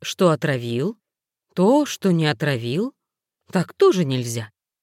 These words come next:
Вообще все считают, что у убийц должна быть какая-то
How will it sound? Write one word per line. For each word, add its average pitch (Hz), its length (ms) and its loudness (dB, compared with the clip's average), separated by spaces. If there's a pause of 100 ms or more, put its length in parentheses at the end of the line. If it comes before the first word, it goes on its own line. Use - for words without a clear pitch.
(360)
Вообще 220 540 2
все - 180 -2
считают, 214 400 0
что 214 320 0
у 208 180 2
убийц 185 640 0 (300)
должна 220 420 2
быть 220 160 -2
какая-то 208 640 0